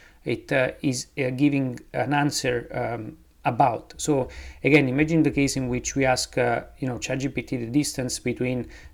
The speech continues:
uh, you know, New York and Miami. It, it might get it right if it, uh, it can, uh, actually guess it from the data that has been used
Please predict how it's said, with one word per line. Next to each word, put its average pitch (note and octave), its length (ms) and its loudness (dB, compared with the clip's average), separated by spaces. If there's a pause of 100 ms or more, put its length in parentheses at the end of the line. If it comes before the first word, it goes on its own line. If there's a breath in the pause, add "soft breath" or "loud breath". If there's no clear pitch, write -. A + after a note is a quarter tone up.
uh, A#2+ 300 2
you B2+ 120 -2
know, A2+ 180 -6
New C3+ 200 0
York C3+ 300 0
and A#2 100 -6
Miami. A#2+ 460 -2 (280 loud breath)
It, D3 280 2
it C#3+ 120 4
might D#3+ 600 2
get C3+ 200 0
it B2+ 100 0
right A#2+ 400 -2
if - 300 -4
it, - 240 -6
uh, B2 200 0
it - 240 -10
can, B2+ 320 -2
uh, B2 280 -4
actually C3+ 360 -2
guess B2+ 280 0
it C#3 120 -6
from B2+ 200 -4
the A#2+ 80 -4
data B2+ 340 2
that A#2+ 180 -6
has B2+ 160 -2
been A#2+ 240 -6
used C3+ 460 4